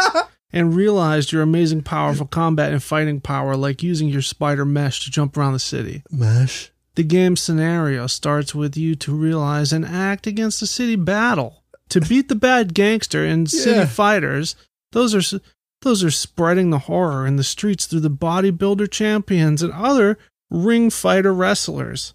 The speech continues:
Speaker 1: Yeah, so you, you always have to beat the bad gangster,
Speaker 2: Mm-hmm.
Speaker 1: um, in order
Speaker 2: Instead of bone saw, tendon saw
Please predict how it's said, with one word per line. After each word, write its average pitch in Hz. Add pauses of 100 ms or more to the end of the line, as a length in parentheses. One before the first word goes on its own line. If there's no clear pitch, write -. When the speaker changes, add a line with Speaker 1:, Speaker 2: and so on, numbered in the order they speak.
(120)
Speaker 1:
Yeah, 156
so 160
you, 156
you 170
always 190 (180)
have 151
to 147
beat 127 (320)
the 131
bad 135
gangster, 104 (100)
Speaker 2:
Mm-hmm. 160 (600)
Speaker 1:
um, 107
in 127
order 127
Speaker 2:
Instead 202
of 170
bone 185
saw, 151
tendon 175
saw 143